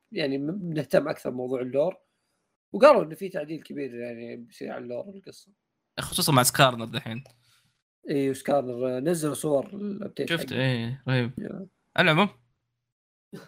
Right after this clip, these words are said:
Speaker 2: آه، سبايدر فيرس.
Speaker 1: إيه.
Speaker 2: عبر ال-، آه، سبايدر فيرس.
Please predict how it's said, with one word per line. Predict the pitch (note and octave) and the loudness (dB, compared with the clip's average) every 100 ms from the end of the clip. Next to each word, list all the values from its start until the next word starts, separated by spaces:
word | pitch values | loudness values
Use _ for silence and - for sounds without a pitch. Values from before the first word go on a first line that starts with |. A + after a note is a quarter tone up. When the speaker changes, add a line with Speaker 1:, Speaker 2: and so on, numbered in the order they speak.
| - | -8
Speaker 2:
آه، | C3 | 2
سبايدر | D3 D#3+ | 6 6
فيرس. | E3 A3+ G3 - - _ _ _ _ _ _ D#3+ | 6 2 2 -6 -12 _ _ _ _ _ _ 0
Speaker 1:
إيه. | B2+ | 4
Speaker 2:
عبر | A#2+ F#3 D3 | 4 6 4
ال-، | B2 A#2 | 2 -4
آه، | - - A2 A#2 | -6 -4 -2 -4
سبايدر | A#2+ - A#2+ A#2 | -2 2 2 2
فيرس. | B2 E3+ - - | 0 -2 -4 -12